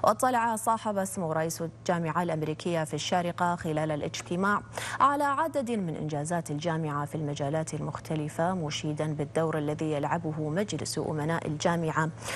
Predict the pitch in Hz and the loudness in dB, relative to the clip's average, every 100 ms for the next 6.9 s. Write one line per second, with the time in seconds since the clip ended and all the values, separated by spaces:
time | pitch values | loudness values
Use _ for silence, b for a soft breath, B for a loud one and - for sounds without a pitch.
0 | B - 320 311 302 277 269 285 233 202 | B 4 6 6 2 -2 -2 -2 -2 -2
1 | 160 151 175 170 160 147 180 175 160 135 | -4 -4 -2 -2 0 -2 0 0 0 2
2 | 185 214 151 127 160 143 170 165 160 143 | 2 2 0 -2 0 2 4 2 0 -2
3 | 156 156 196 170 175 170 170 165 175 180 | -2 0 0 0 0 2 2 2 2 0
4 | 160 - 160 220 180 143 135 160 165 151 | -2 0 2 2 0 -2 -2 0 0 0
5 | 160 170 202 254 208 - - 151 156 147 | 0 2 2 2 -2 -4 -4 -2 -2 -2
6 | 202 190 180 160 226 - 156 147 143 | -2 2 2 2 0 0 -2 2 0